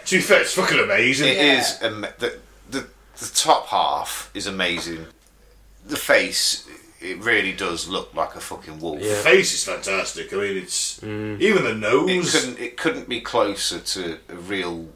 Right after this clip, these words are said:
Speaker 2: looking wolf if it tried, in all
Speaker 4: Yeah.
Speaker 2: fairness.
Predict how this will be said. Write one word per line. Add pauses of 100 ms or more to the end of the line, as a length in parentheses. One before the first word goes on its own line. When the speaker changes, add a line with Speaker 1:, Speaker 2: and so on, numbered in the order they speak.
(120)
Speaker 2:
looking
wolf
if
it
tried,
in
all
Speaker 4:
Yeah.
Speaker 2:
fairness.